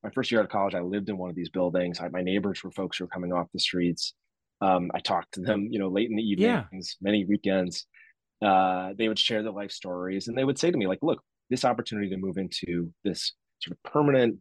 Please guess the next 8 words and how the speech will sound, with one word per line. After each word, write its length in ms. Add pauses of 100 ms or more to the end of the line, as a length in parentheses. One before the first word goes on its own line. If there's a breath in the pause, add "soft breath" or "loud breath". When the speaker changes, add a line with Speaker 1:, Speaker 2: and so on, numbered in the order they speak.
Speaker 1:
and 240
yet 200 (100)
supported, 760 (260)
you 80
know, 40
very 160
modest 440
apartment 540